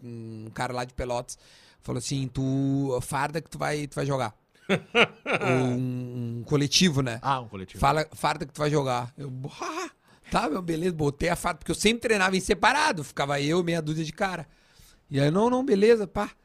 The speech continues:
Speaker 1: Aí fardei, cara, joguei, beleza. Aí eu tinha, na série, no roteiro, que jogar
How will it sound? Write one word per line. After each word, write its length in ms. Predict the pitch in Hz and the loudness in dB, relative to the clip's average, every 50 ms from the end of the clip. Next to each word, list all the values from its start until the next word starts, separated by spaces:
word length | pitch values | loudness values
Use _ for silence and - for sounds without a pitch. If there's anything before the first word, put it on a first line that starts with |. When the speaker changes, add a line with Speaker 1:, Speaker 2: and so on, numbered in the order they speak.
| _ _ _ _ | _ _ _ _
Speaker 1:
Aí 220 | - - 135 147 156 | -6 -2 0 0 0
fardei, 600 | 147 - 170 170 170 165 151 143 160 165 185 196 | 0 2 2 2 2 2 4 4 6 6 6 4
cara, 260 | - - 175 175 170 | 2 0 2 2 2
joguei, 680 | 156 135 165 175 160 151 151 156 165 180 196 202 190 185 - | 4 6 6 6 6 6 6 6 6 6 6 4 0 -4 -8
beleza. 560 | - 147 147 165 170 160 160 156 135 135 131 - _ _ _ _ _ _ - - _ _ | 0 2 4 6 6 6 4 4 2 0 -4 -6 _ _ _ _ _ _ -20 -20 _ _
Aí 260 | - 135 139 147 151 | -2 0 0 2 4
eu 100 | 160 170 165 | 4 2 2
tinha, 500 | - - - 196 214 226 220 180 143 - _ _ _ - | 2 0 0 0 2 2 2 2 0 -4 _ _ _ -12
na 240 | 156 147 151 160 156 | -8 -4 -4 -4 -2
série, 260 | - - 165 170 156 | 0 0 0 2 2
no 140 | 156 156 160 | 4 4 4
roteiro, 360 | 156 165 160 - 156 160 170 | 4 4 2 2 0 -2 -2
que 140 | - - 180 | -2 -2 2
jogar 640 | 165 151 202 208 190 156 165 170 175 196 196 - | 6 8 8 8 8 6 6 8 8 8 6 4